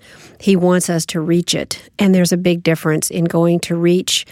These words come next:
the country, the place, the community, the neighborhood where he has called you to live. And I think sometimes we, we talk about God's sovereignty and we think of it so casually, but it's not a mistake that God has put all of us where he's put us.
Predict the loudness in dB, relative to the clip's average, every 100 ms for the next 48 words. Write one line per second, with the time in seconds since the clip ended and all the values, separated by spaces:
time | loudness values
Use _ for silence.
0 | -20 -20 -20 _ -8 -4 -4 -2 0 0
1 | 2 0 0 -6 -4 0 2 0 -4 -8
2 | 0 2 4 4 2 0 0 2 2 2
3 | 0 -4 -2 -2 -2 -8 -20 -20 -20 -20
4 | -6 0 0 2 0 0 -2 -2 -4 -2
5 | -2 0 0 2 0 -2 0 0 0 0
6 | 0 0 0 0 2 2 0 -8 -20 -20
7 | -6 -4 0 0 0 0 -2 -2 -2 -2
8 | -2 0 0 0 0 2 0 0 0 0
9 | -2 -4 -2 -2 -4 -2 0 2 0 0
10 | 0 0 0 -2 0 0 2 0 -2 -4
11 | -2 -2 -2 -4 -12 -20 -20 -20 -16 -8
12 | -4 0 0 -2 -6 -4 -4 -2 -2 -2
13 | -2 -2 -2 -2 -2 -2 -6 -4 -2 0
14 | 0 -4